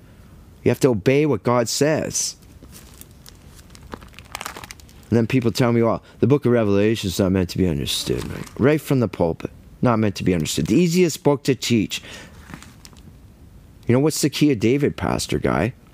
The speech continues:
Well, the key of David, the threads that run through the Bible make up the structural fabric of the key of David.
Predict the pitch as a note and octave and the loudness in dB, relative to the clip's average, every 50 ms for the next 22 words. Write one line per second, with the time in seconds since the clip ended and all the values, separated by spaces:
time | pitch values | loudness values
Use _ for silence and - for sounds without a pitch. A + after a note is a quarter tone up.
0 | - - - - - - - - - - - - - - - - - - - - | -20 -20 -20 -20 -20 -20 -20 -20 -20 -20 -20 -20 -20 -20 -20 -20 -20 -20 -20 -20
1 | - - - - - C3 A#2 A#2 - - - D3 D3+ C#3+ G#2+ - - G#2 G#2+ C3 | -20 -20 -20 -6 -4 -4 -4 -2 -2 0 0 0 0 0 -2 -2 0 0 2 2
2 | C#3+ G#2 C#2 A#1 - - - - - - - - - - - - - - - - | 0 0 -2 -6 -8 -10 -20 -20 -20 -20 -20 -20 -20 -20 -20 -20 -20 -20 -20 -20
3 | - - - - - - G#2 - - - A#2+ C3 D3+ C#3 - A#2 - E2 A2+ G#2 | -20 -20 -20 -20 -2 -2 -2 -2 0 2 2 2 2 2 0 -2 0 2 2 0
4 | F#2 - - A#2+ G2+ G2 F2 - F2 F#2 A#2 A#2+ G2+ F2 F2 E2 - F#2+ - - | 0 0 0 0 2 2 0 0 -2 0 0 0 0 0 0 0 0 -2 -2 -2
5 | - - - - - B2 - - - D2 - - F#2 F#2 B2 - F#2 - - B1+ | -4 -4 0 0 -2 -2 0 -2 -2 -2 0 0 0 0 2 0 -2 -4 -4 -4
6 | - D2 - - A2 G#2 F2+ - - - G2+ C3 C3 - - - | -4 -4 -2 0 0 0 0 -2 0 0 0 0 0 -4 -8 -12